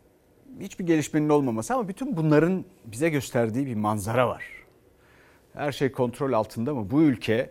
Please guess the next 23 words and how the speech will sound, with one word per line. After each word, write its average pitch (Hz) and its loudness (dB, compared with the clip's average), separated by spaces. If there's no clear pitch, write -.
şu - -8
anda 120 0
iyi 160 2
yolda 123 2
mı? 95 -10
Bütün 175 -8
bunlarla 147 2
ilgili 123 -4
insanların 123 -4
kafalarında 113 -8
soru 117 -2
işaretleri 98 -4
var. 117 -6
Biz 196 4
de 190 6
medyanın 208 2
işi 185 -2
görevi 170 2
değil 180 -2
bu 127 4
ama 156 0
elimizden 160 -4
geldiğince 156 -4